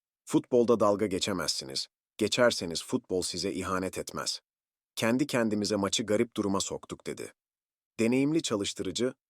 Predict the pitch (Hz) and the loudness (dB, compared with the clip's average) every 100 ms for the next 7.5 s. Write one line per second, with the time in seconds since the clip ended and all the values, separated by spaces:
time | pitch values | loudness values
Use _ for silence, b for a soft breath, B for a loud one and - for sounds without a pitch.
0 | _ - 113 127 127 117 123 135 123 113 | _ -4 -4 0 2 2 4 4 4 4
1 | 110 127 143 120 110 - - 117 110 107 | 2 2 2 0 0 -4 -4 -2 0 2
2 | 127 120 107 110 - 92 - 110 101 107 | 2 2 0 -2 -2 -4 -2 -2 0 2
3 | 127 113 101 - 107 117 104 101 104 110 | 2 2 0 -4 -8 -4 -2 -2 -2 -4
4 | - 117 - - 101 90 73 - - _ | -2 -4 -4 -2 0 0 -2 -8 -18 _
5 | _ _ _ _ _ _ 101 117 123 120 | _ _ _ _ _ _ 0 2 2 2
6 | - 127 113 120 120 117 123 - 113 123 | 0 0 0 2 2 2 0 -2 0 4
7 | 139 - 90 - - | 4 0 -10 -10 -16